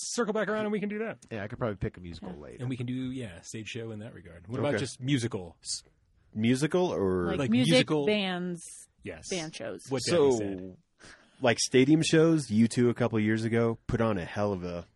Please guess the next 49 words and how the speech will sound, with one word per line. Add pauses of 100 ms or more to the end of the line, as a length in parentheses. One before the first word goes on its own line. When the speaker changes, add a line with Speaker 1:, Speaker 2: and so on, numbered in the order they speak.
Speaker 4:
stadium
tour. (140)
Speaker 1:
Yeah. (160)
Speaker 4:
Like,
the
light
show
and
stuff,
super
cool. (680)
But
as
far
as,
like,
small,
I'd
be,
like,
the
Raconteurs. (100)
Speaker 1:
Oh,
shit. (220)
Speaker 4:
Really
good
Speaker 1:
Yeah.
Speaker 4:
at
small
venues. (160)
That's
one
of
the
better
concerts
I've
ever
seen,
Speaker 1:
Jack
Speaker 4:
I
think.
Speaker 1:
White, (220)
goddamn
rock
star.
Speaker 4:
All
those
guys.